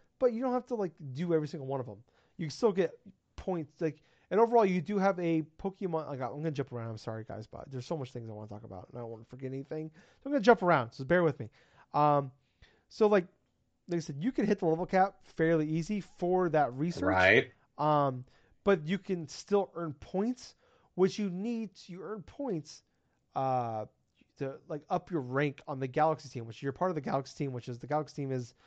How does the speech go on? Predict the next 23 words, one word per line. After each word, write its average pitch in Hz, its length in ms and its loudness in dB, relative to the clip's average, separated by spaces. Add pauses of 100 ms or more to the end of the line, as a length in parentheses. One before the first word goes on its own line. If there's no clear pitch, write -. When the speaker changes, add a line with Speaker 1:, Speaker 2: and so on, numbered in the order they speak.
(340)
Speaker 1:
the 151 100 2
overall 156 400 4
story 180 460 0
of 139 100 0
the 131 60 -4
game. 123 280 -2
There's 156 300 -4
a, - 60 -20
there's 156 160 -6
a 139 40 -10
story 170 340 0
to 170 200 -2
it. 160 60 2
I 143 60 -2
don't 151 140 -2
really 139 160 -4
wanna 135 160 -2
go 131 140 -2
into 127 120 -6
details. 139 440 -6 (440)
It's - 120 -8
not 262 160 -2
great, 139 340 -2